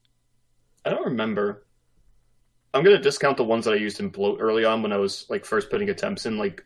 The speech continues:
two weeks after Tob release, when I would just chump through them like a Bloat if I took damage, and th-, that was disgusting.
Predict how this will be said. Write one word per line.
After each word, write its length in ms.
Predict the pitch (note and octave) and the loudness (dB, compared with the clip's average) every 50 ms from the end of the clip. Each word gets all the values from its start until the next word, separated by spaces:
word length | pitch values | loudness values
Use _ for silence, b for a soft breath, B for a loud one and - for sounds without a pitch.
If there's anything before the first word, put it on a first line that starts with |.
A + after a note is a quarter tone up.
| _ _ | _ _
two 200 | - - A#3 G#3+ | -10 -6 -6 -4
weeks 260 | G3+ - G#3+ G3+ - G#3+ | -4 -4 -6 -4 -2 -2
after 560 | A3 G3+ - - G#2+ G#2 - - F#3+ - _ - | -4 -2 0 0 2 4 4 2 2 -2 _ -8
Tob 260 | - G#2 G#2 G#2 A2 | -2 -2 0 0 0
release, 540 | B2 A#2 B2 B2 B2+ B2 - - - - - _ _ _ _ _ _ _ _ _ _ _ _ _ _ _ - | -2 -4 -4 -4 -6 -6 -10 -12 -12 -14 -16 _ _ _ _ _ _ _ _ _ _ _ _ _ _ _ -4
when 100 | A2+ A2 | -2 0
I 60 | A2 | 0
would 120 | G#2+ G#2 F#2+ | 0 0 -2
just 160 | G2+ - - | -4 -6 -4
chump 200 | - A#2 G#2 - | -2 -2 -2 -2
through 180 | - - A#2 G#2+ | -4 -6 -2 -2
them 300 | G#2+ G#2 - - - - - | -2 -2 -2 -4 -8 -8 -6
like 160 | A2+ G#2 G#2+ | -4 -2 -2
a 60 | G2+ | -2
Bloat 220 | - G#2+ G#2 G#2 | -2 0 0 0
if 80 | G2+ G2+ | 0 0
I 80 | G2+ F#2+ | -2 -2
took 220 | - G#2 - - | -2 -4 -4 -4
damage, 540 | G2+ G2+ G#2 G#2 A2 A2+ A2+ - - - - | -4 -2 -2 -2 -4 -4 -6 -8 -10 -12 -10
and 240 | - F#3+ F#3 E3+ - _ - | -8 -8 -8 -8 -10 _ -18
th-, 140 | A#3 - - - | -18 -16 -12 0
that 200 | - A2 G#2 - | 2 2 4 4
was 140 | A2 G2+ - | 2 -4 -4
disgusting. 680 | - G#2 - - G#2 G2+ - - - A2+ A2+ A#2 A#2 | -6 -6 -6 -4 -4 -6 -4 -2 -2 -2 -2 -4 -8